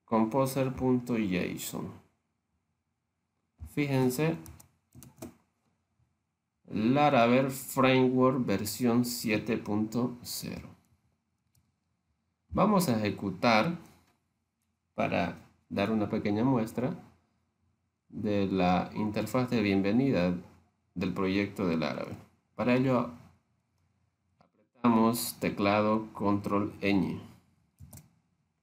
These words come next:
y nos aparece la consola de comandos. Así de directo, sencillo y fácil de manejar en el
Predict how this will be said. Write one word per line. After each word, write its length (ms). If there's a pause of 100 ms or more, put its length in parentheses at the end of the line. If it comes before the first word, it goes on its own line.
(1040)
y 120
nos 180
aparece 640 (2000)
la 120
consola 400
de 80
comandos. 800 (720)
Así 520 (260)
de 160
directo, 480
sencillo 760 (680)
y 80
fácil 320
de 120
manejar 520 (200)
en 220
el 260